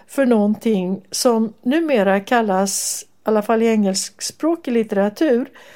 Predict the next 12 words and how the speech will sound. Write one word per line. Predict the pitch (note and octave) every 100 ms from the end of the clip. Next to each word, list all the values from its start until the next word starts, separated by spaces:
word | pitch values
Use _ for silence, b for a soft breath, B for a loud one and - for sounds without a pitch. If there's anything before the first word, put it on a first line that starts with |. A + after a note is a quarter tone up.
| B B B B
religious | B3 B3 B3+ C#4 E4 B3 A#3 G#3+ -
trauma | - C#4+ F#4+ D#4 G3 -
syndrome. | - - C#4 E4+ G#3+ F#3+ - A#3 - -
Precis | A#3+ C4+ B3
som | A#3+
vi | A#3
pratar | C4 A#3+ A#3
om | G#3+ G#3+
posttraumatiskt | - C#4+ - - A3 G#3+ B3+ F4+ F4+ A3+ F#3 -
stresssyndrom, | B3 A3+ - A3+ G3+ B3 E4 A#3 - B B B B
så, | - B3+ B3 - _ _ _ _ - - -
eh, | C4 A#3 A3